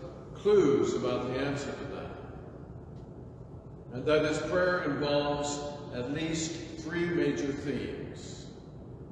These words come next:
First, Jesus was praying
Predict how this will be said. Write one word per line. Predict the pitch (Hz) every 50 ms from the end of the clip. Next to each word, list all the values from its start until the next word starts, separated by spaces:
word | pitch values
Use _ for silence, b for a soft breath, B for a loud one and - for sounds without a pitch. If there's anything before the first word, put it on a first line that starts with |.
| - - - - - - - - - - - - - - 147 - -
First, | - 175 180 175 185 185 180 175 175 180 175 - - - -
Jesus | - 143 147 139 - 151 147 143 -
was | 151 135
praying | - - - 151 143 143 143 147 147 143